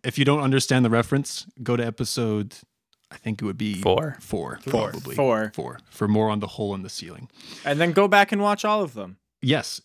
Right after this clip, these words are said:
Speaker 1: exactly.
Speaker 4: We're just gonna
Speaker 1: Or,
Speaker 4: keep
Speaker 1: or
Speaker 4: plugging
Speaker 1: listen.
Speaker 4: that. That,
Speaker 1: Or
Speaker 4: we're just gonna
Speaker 1: listen.
Speaker 4: keep plugging that this entire, this entire episode. Just go back.
Speaker 1: <laughs>
Speaker 4: Listen to all of them. Why not?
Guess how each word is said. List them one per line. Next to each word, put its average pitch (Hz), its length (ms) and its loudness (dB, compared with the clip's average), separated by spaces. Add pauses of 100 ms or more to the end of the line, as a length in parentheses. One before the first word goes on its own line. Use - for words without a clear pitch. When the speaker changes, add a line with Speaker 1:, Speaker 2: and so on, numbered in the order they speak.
Speaker 1:
exactly. 117 240 -2
Speaker 4:
We're 151 100 2
just 180 120 -2
gonna 196 140 8
Speaker 1:
Or, 226 60 12
Speaker 4:
keep 202 140 4
Speaker 1:
or 214 120 8
Speaker 4:
plugging 202 120 10
Speaker 1:
listen. 175 140 6 (100)
Speaker 4:
that. 123 120 6
That, 156 180 0 (120)
Speaker 1:
Or 165 100 -2
Speaker 4:
we're - 20 6
just 208 140 2
gonna 233 120 2
Speaker 1:
listen. 214 100 2
Speaker 4:
keep 220 100 0
plugging 226 300 4
that 127 200 2
this 135 160 -2
entire, 170 400 4
this 160 160 -2
entire 170 340 4
episode. 160 460 0
Just 180 120 -2
go 220 120 0
back. 196 280 4
Speaker 1:
<laughs> - 0 -
Speaker 4:
Listen 165 220 -2
to 208 60 0
all 202 240 4
of 127 80 -2
them. 110 100 -6
Why 262 220 4
not? 285 380 2